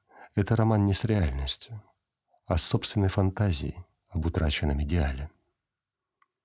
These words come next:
Я привёл в пример крайние позиции. Если упростить, то они будут звучать так: раньше было хуже и раньше было лучше. Но вне зависимости от того, что прошлое оценивается в них по-разному,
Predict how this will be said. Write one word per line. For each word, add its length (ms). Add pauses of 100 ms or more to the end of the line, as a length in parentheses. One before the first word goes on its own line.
(200)
Я 160
привёл 300
в 80
пример 320
крайние 420
позиции. 720 (540)
Если 320
упростить, 640
то 180
они 160
будут 260
звучать 400
так: 160 (680)
раньше 320
было 240
хуже 580 (200)
и 460
раньше 400
было 340
лучше. 640 (560)
Но 100
вне 160
зависимости 640
от 180
того, 400 (440)
что 200
прошлое 500
оценивается 580
в 60
них 140
по-разному, 640